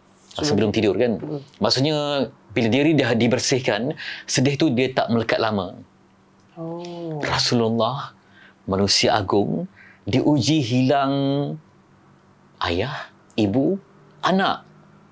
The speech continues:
Speaker 2: Benda yang, jangan cerita benda ni dekat orang yang ada anak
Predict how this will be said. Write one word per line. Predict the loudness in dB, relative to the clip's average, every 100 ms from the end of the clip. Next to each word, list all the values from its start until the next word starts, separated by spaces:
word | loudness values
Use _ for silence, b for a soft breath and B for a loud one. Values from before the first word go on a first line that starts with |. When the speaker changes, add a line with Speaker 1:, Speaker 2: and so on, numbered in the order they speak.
| _ _ -16 -16 -20 -20 _ _ _ -2
Speaker 2:
Benda | 2 4 2
yang, | 2 0 0 0
jangan | 2 0
cerita | 0 0 2 2
benda | 2 2
ni | 2 2
dekat | 2 2
orang | 0
yang | 0
ada | 0
anak | 0 -2